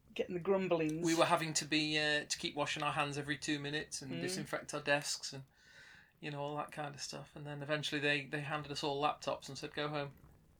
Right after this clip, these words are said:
Speaker 1: Yeah.
Speaker 2: And that was that.
Speaker 1: So we, all of you lovely listeners around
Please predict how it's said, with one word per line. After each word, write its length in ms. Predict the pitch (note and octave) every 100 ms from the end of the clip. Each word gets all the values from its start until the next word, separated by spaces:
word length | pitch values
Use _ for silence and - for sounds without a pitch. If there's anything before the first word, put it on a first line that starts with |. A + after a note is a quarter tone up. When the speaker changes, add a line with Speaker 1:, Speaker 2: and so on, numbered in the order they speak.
| - - -
Speaker 1:
Yeah. 280 | G#3 A#3+ A3 D#3+ - -
Speaker 2:
And 180 | D3+ D3+
that 120 | D#3
was 120 | D3
that. 300 | C#3+ E3 D3+ - - - -
Speaker 1:
So 240 | - G#3
we, 540 | G3+ G#3 A#3 A3+ A3 - - - - - - - - - - -
all 240 | - A#3+ A#3+
of 120 | G#3
you 160 | G3+ G3+
lovely 320 | G3+ F#3+ F#3
listeners 440 | F#3+ - F#3 F3
around 520 | E3+ E3+ E3+ E3+ E3